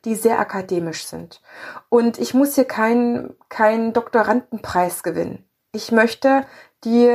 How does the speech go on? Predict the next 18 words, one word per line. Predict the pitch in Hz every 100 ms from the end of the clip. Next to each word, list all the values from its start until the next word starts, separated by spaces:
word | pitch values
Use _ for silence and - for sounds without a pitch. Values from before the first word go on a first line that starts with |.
| 240 -
Übersetzerin | 214 202 247 - 233 233
sein | 214 214 214
von | - 190
der | 180
Wissenschaft | 226 226 214 208 190 -
in | 196
die | 180 185
Praxis. | - 165 - - - - -
Das | 220
ist | 220 -
ein, | 202 190 - -
eines | 202 196 202
meiner | 190 190
Lieblingsthemen, | 196 277 214 190 - 208 190
was | 190 190
mich | 185
eigentlich | 180 190
schon | 190 196